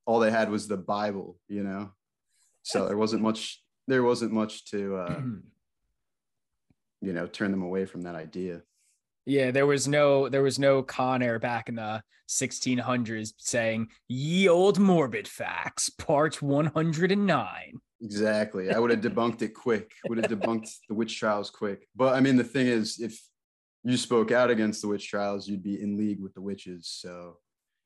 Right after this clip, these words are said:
Speaker 1: you were toast no matter what, basically. And interestingly enough, the, uh, the trials ended in sixteen ninety-three, during which there was a huge drought in the area. So the,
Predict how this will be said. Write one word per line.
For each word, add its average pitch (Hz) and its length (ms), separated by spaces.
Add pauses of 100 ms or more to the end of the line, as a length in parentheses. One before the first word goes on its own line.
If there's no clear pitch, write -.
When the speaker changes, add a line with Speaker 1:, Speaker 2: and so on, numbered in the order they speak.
(120)
Speaker 1:
you 110 100
were 110 120
toast 98 420
no 92 80
matter 85 320
what, 87 240
basically. 87 500 (360)
And 127 100
interestingly 131 640
enough, 113 400 (160)
the, 98 380
uh, 92 360 (760)
the 117 80
trials 110 640
ended 101 500
in 92 260
sixteen 110 500
ninety-three, 101 800 (540)
during 113 260
which 104 260
there 104 140
was 95 340
a - 20
huge - 500
drought 104 380
in 98 80
the 98 140
area. 92 480
So 90 520 (640)
the, 107 120